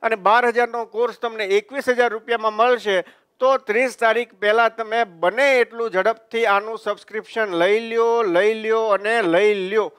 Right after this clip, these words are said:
કારણ કે ત્રીસ તારીખ પછી ડિસ્કાઉન્ટ બંધ થઈ જવાનું છે. ચાલો, એની પછી મનરેગા યોજના વિશે વાત છે.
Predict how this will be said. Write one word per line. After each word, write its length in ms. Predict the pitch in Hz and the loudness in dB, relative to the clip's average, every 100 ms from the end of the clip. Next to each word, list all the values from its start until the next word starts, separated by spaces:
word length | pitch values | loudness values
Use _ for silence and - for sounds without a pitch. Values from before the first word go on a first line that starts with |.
| _ _ _ | _ _ _
કારણ 340 | 220 226 262 | 0 2 0
કે 180 | 262 254 | -2 -2
ત્રીસ 320 | 247 214 233 | -2 -6 -4
તારીખ 240 | 240 226 233 | -2 -2 -2
પછી 240 | 233 226 233 | -6 -8 -6
ડિસ્કાઉન્ટ 600 | 202 - 226 214 233 226 | -6 -2 0 0 -2 -8
બંધ 400 | 180 190 214 220 | 0 0 2 -2
થઈ 220 | 175 190 | -2 -2
જવાનું 480 | 190 185 190 226 214 | 0 2 2 -2 -4
છે. 280 | 220 180 135 _ _ _ _ _ _ _ _ _ _ _ _ _ _ _ _ _ _ _ _ _ _ _ _ _ _ _ _ _ _ _ _ _ _ _ _ _ _ _ | -2 -2 -4 _ _ _ _ _ _ _ _ _ _ _ _ _ _ _ _ _ _ _ _ _ _ _ _ _ _ _ _ _ _ _ _ _ _ _ _ _ _ _
ચાલો, 380 | - 208 185 135 _ _ _ _ _ _ _ _ _ _ _ | 0 2 2 -4 _ _ _ _ _ _ _ _ _ _ _
એની 180 | 220 269 | -2 -2
પછી 400 | 247 226 254 254 _ _ _ _ _ - | -4 -4 -4 -8 _ _ _ _ _ -4
મનરેગા 500 | 190 269 269 247 262 | -2 2 0 2 0
યોજના 440 | 226 220 233 240 | 0 -2 -2 -2
વિશે 240 | 208 190 208 | -4 -6 -2
વાત 300 | 175 180 - | 0 0 -2
છે. 200 | 185 | -10